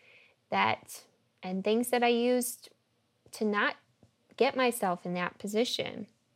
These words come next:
There will always be obstacles. I don't care how long you've served God. I believe that this season of my life, I have never felt closer to God or more,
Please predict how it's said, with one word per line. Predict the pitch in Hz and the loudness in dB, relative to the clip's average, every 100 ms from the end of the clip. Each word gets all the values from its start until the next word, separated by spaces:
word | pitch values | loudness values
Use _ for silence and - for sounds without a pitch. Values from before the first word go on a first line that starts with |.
| _ _ _ _ _ _ _ - | _ _ _ _ _ _ _ -6
There | 196 247 311 | 2 4 6
will | 330 330 - | 6 4 8
always | 240 247 254 190 208 220 202 202 | 8 8 6 4 4 4 2 -4
be | - 214 175 175 156 - _ - | 0 2 2 -2 -4 -10 _ 0
obstacles. | 196 202 - - - 139 - - - | 2 2 -2 -8 -8 -8 -10 -12 2
I | 196 | 4
don't | 277 294 | 4 0
care | - 196 | -4 -4
how | 151 - 208 240 | -4 -4 0 2
long | 254 247 240 | 4 4 2
you've | 240 233 | 0 -2
served | - 226 220 | -2 -4 -2
God. | - 208 208 208 - - - - - - | 2 4 4 2 -10 -20 -20 -20 -20 -6
I | 196 | -2
believe | 214 233 220 214 208 - _ _ _ | 2 4 6 4 0 -10 _ _ _
that | - - | -10 0
this | 214 226 - - _ | 2 2 -2 -18 _
season | - - 220 226 220 | -10 0 2 2 2
of | 214 208 | -2 -2
my | 196 180 | -2 -2
life, | 175 185 226 254 _ - | 2 4 4 0 _ -6
I | 196 | -6
have | 196 180 | -4 -4
never | 185 190 185 180 175 | -2 0 0 -2 -4
felt | - - 185 - | -4 0 0 0
closer | - 269 285 - 311 | 0 -2 0 -2 -4
to | 311 | -4
God | 311 302 311 330 - _ _ - _ _ - | -2 -2 -2 -4 -8 _ _ -20 _ _ -6
or | 208 202 | -2 0
more, | 208 196 196 196 190 190 196 | 2 2 0 0 0 -2 -6